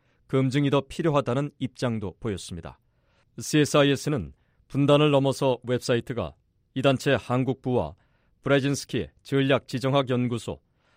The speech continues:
한국국제교류재단의 후원을 받아 운영된다며 통일과 관련한 최신, 최고의 자료들을 계속 게재할 것이라고 밝혔습니다. 비오이 뉴스 김영권입니다.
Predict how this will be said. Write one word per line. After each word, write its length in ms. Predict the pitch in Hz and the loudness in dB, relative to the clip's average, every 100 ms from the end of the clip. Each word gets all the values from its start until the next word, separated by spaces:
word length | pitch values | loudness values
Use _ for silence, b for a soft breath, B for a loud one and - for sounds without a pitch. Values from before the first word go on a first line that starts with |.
| _ | _
한국국제교류재단의 1120 | - 131 139 143 123 156 127 143 127 131 135 151 | 0 0 0 -4 -2 -2 0 0 0 2 2 0
후원을 360 | - 139 139 | -2 0 0
받아 200 | 131 131 | 2 2
운영된다며 720 | 120 120 117 110 107 117 104 67 _ _ _ _ - | 2 0 -2 -4 -4 -4 -6 -10 _ _ _ _ -6
통일과 420 | 151 147 143 139 | 0 2 4 4
관련한 480 | 135 131 131 131 78 _ _ _ | 2 0 0 -2 -8 _ _ _
최신, 480 | - 151 - 101 - _ _ - | 0 0 0 -8 -10 _ _ -6
최고의 440 | - 143 147 151 | 0 2 4 4
자료들을 420 | 131 127 127 107 | 2 0 0 -2
계속 320 | - 123 107 | -4 -6 -6
게재할 380 | - 123 123 127 | -6 -2 0 0
것이라고 540 | 123 87 101 95 78 - _ | 0 -6 -6 -8 -10 -18 _
밝혔습니다. 720 | - 92 80 - 78 - - _ _ _ _ | -10 -10 -12 -16 -18 -18 -20 _ _ _ _
비오이 200 | - 143 | 2 2
뉴스 300 | 131 110 - - _ _ - | 2 -2 -8 -20 _ _ -4
김영권입니다. 640 | 135 123 101 82 73 | -2 -2 -2 -8 -14